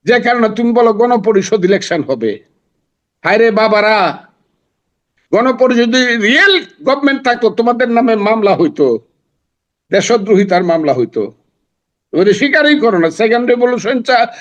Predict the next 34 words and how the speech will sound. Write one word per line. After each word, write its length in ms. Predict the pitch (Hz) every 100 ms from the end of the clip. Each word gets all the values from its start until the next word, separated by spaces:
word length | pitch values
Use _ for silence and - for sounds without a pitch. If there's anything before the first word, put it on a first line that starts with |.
| - _
সেকেন্ড 380 | 196 214 254
রিপাবলিক 500 | 285 277 277 285 294
চাও, 300 | - 294 339 349 - _ _ _ -
আর 160 | 196
গণপ-, 380 | 185 240 240 196
অর্থাৎ 420 | 214 226 254 226
এইটা 220 | 240 254 254
কোনো 200 | 277 233
দেশ 340 | 247 233 -
না, 120 | 330 554 587 _ _ -
তোমরা 220 | 185 220
গণপ-, 460 | 202 240 240 226 233
এই 80 | 220
দেশে 280 | 233 254
কোনো 220 | 254 247 240
সংবিধান 540 | - 254 233 214 233
নাই, 140 | 240
তোমরা 280 | 214 214 220
গণপরিষদ 720 | 208 240 240 220 202 170 214
ইলেকশন 400 | 196 220 - 202
দিয়ে 140 | 196 185
সংবিধান, 580 | - 214 190 175 190 175
কি 140 | 247 269
বুঝাইতে 500 | 226 262 269 269 247
চাও 240 | 202 190
আমাদেরকে? 720 | 180 175 160 151 127 107 87 _ _ _ -
ও 160 | 226
বাবারা, 460 | 254 254 254 247 226
কোন 340 | - 262 269
বৃন্তে, 580 | 240 262 254 247 233 214 - - _ -
কোন 240 | 285 302
বৃন্তের 520 | 285 277 269 269 254
ফুল 300 | - 240 233
তোমরা? 500 | 202 202 170 160 120